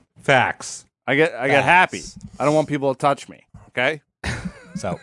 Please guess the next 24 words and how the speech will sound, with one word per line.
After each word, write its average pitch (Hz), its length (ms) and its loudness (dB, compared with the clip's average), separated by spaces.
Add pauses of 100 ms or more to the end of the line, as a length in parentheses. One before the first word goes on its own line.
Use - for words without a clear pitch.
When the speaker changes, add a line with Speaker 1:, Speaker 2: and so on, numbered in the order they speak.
(400)
Speaker 3:
<laughs> - 420 -20
after 143 260 6
his 127 100 6
death, 131 300 8
Percy 156 360 4
willed 147 320 6
his 147 160 6
own 240 260 8
skeleton 190 580 4
to 135 180 2
his 120 400 2 (520)
museum, 147 540 8
where 110 160 8
he's 113 460 2 (380)
his 127 240 4
own 135 260 4
exhibit 120 600 2
somehow, 113 460 2 (440)
which - 100 -4
is - 20 -6
Speaker 2:
Amazing. 180 520 0 (320)
Speaker 3:
creepy. 135 560 0 (1000)
Um, 120 360 -6
also, 170 600 8